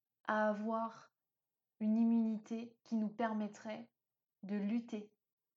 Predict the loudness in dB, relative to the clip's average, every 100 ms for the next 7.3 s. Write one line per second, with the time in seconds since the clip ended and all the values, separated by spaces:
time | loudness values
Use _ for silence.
0 | _ -8 -8 -6 -8 -8 -10 -10 -12 -14
1 | -20 -20 _ _ _ _ _ _ _ _
2 | _ _ _ _ _ _ _ _ _ _
3 | _ _ 0 4 4 4 0 -2 -6 -6
4 | -4 -2 2 2 0 -2 -8 -8 -10 -8
5 | -10 _ _ _ _ -4 -2 -2 -4 0
6 | 0 0 -2 -4 -6 -6 -4 -4 -6 -6
7 | -6 -8